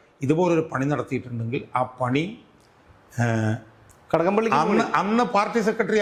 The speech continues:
Speaker 1: ആയിരുന്നത് കോടിയേരി ബാലകൃഷ്ണൻ
Speaker 2: ഉം.
Speaker 1: അല്ലേ? കോടിയേരി ബാലകൃഷ്ണൻ രണ്ടായിരത്തി ഇരുപത് കഴിഞ്ഞിട്ടാണല്ലോ.
Speaker 2: അതെ.
Speaker 1: കോടിയേരി ബാലകൃഷ്ണനും പിണറായി വിജയനും അറിയാതെ ഒരു കാരണവശാലും എൻ വാസുവിനെ പോലെ ഒരു അടിയുറച്ച കാപ്സ്യൂൾ കമ്മ്യൂണിസ്റ്റ്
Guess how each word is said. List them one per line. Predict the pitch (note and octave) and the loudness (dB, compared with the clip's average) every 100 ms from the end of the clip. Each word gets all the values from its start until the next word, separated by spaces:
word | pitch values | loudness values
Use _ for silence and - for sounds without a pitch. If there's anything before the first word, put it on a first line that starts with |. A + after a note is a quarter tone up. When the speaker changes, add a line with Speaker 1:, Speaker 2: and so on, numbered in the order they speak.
| G3 | 2
Speaker 1:
ആയിരുന്നത് | F#3+ G3 G3 G#3 | 0 0 0 0
കോടിയേരി | D#3+ D#3+ C#3+ | 0 2 2
ബാലകൃഷ്ണൻ | B2+ G#2+ - - | 0 -2 -10 -18
Speaker 2:
ഉം. | B2 - _ _ - | -20 -20 _ _ -2
Speaker 1:
അല്ലേ? | C3+ G2+ - _ - | -2 -2 -14 _ -10
കോടിയേരി | C3+ D3+ | -4 0
ബാലകൃഷ്ണൻ | E3+ E3 F#3+ | 0 -2 -2
രണ്ടായിരത്തി | F#3 G3 G3 | -2 0 2
ഇരുപത് | G3+ | 2
കഴിഞ്ഞിട്ടാണല്ലോ. | G3+ F#3+ E3+ C3 G#2 | 2 0 0 -2 -4
Speaker 2:
അതെ. | C#3 B2 - | -6 -6 -2
Speaker 1:
കോടിയേരി | D#3+ E3+ G#3+ A3 G3 | 0 2 2 2 2
ബാലകൃഷ്ണനും | F#3 F3 D#3 D3+ D#3 D#3+ G3 G3 | 0 0 -2 -2 -4 -4 -4 -2
പിണറായി | C#3+ D3 D#3+ F#3 A3+ C4 | 0 0 2 2 2 2
വിജയനും | A3+ A3 F3 C3+ | 2 2 0 -2
അറിയാതെ | A#2 G2+ F#2+ - _ _ A#2+ - - - _ _ _ _ - G3+ | -4 -6 -12 -18 _ _ -8 -8 -10 -20 _ _ _ _ -2 2
ഒരു | C#4 D4 F#3+ | 2 2 0
കാരണവശാലും | E3 D#3 D#3+ C#3 C3 A#2+ D3 - - - _ - D#3+ | 0 0 0 0 0 0 -2 -6 -18 -20 _ -2 0
എൻ | A3+ G#3+ | 2 4
വാസുവിനെ | F#3+ - E3+ D#3+ D#3+ - | 2 2 2 2 0 0
പോലെ | C#3+ C#3+ | 0 2
ഒരു | C#3 C3 | 2 0
അടിയുറച്ച | C3 G3 G3 E3+ - E3+ - | 2 2 2 0 0 -4 -2
കാപ്സ്യൂൾ | B2+ B2+ - C3+ - | -4 -4 -4 -6 -6
കമ്മ്യൂണിസ്റ്റ് | B2 A#2+ B2 G#2+ - | -8 -6 -8 -8 -6